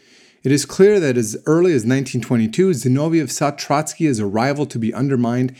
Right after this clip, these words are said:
and swept aside through gossip and underhanded maneuvers. But it was at the Thirteenth Party Congress in May nineteen twenty-four, just months after Lenin's death, that Zinoviev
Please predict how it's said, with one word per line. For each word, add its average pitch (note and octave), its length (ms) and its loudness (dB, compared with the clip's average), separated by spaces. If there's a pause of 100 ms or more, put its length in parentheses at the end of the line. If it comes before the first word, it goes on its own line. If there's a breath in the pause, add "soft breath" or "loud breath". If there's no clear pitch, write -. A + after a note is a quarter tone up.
(120)
and G#2+ 140 -6
swept E3+ 400 -4
aside C3 500 -2
through G2+ 220 -10
gossip C3+ 500 -2
and G#2 200 -4
underhanded A#2+ 600 -2
maneuvers. G#2+ 600 -2 (480 loud breath)
But C#3 100 4
it D3+ 60 6
was D3 160 0
at E3 160 0
the C#3+ 40 0
Thirteenth F#3+ 600 0
Party E3 240 0
Congress C3+ 500 -2
in B2 240 0
May E3 220 0
nineteen D#3 360 -2
twenty-four, C3 600 -2 (260 loud breath)
just - 260 -2
months D3+ 440 2
after B2+ 260 0
Lenin's A2+ 400 0
death, - 580 -4
that B2 260 -2
Zinoviev C3 720 0